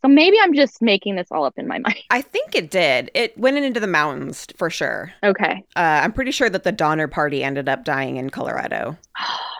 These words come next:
Speaker 1: yes. Yeah. Isn't that crazy?
Speaker 2: Yeah.
Speaker 1: Wow. Such
Speaker 2: Well, speaking
Speaker 1: interesting
Speaker 2: of
Speaker 1: history.
Speaker 2: dying
Speaker 1: Hard times, man. And I think I have it hard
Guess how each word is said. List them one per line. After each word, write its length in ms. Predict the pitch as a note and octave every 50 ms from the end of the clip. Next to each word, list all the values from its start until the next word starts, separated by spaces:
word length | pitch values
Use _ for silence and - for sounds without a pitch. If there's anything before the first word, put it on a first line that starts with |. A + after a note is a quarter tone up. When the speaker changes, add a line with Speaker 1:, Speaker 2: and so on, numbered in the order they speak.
| - _ -
Speaker 1:
yes. 400 | G#3+ - - - - - _ _ -
Yeah. 300 | A#3 - F#3 F3+ F3 F3 F#3 G#3 - -
Isn't 120 | G#3+ C4
that 140 | C#4 - -
crazy? 460 | - - G3+ F#3+ G3 G3+ G#3+ A3 A#3+ - _ _ _
Speaker 2:
Yeah. 440 | F#3+ - - - - - - D3+ D#3+
Speaker 1:
Wow. 420 | - F#3+ F#3 F3+ F3+ F#3 F#3 F#3 F#3 - - - - - -
Such 220 | - - - - - -
Speaker 2:
Well, 160 | G3 G#3 G#3+
speaking 320 | A3 G#3 - E4 - F#3 -
Speaker 1:
interesting 80 | A#3
Speaker 2:
of 100 | F#3+ F3 D#3
Speaker 1:
history. 120 | - F#3+
Speaker 2:
dying 440 | D#3+ D3+ D#3 D#3 F3 E3 D#3+ B2+ C#3
Speaker 1:
Hard 200 | B3+ D#4+ G4+ D#4+
times, 380 | - G#3 G3+ A3 B3+ G#3 - -
man. 320 | F#3+ F3+ F#3 G#3 A#3 B3+ _ _ -
And 120 | - G3 G#3
I 120 | G#3+ D#4
think 240 | - - A#3 F#3+ -
I 100 | F#3+ B3
have 180 | A#3+ G3 F#3 F3
it 100 | - -
hard 340 | F#3 F3+ F3+ E3+ F3 F3+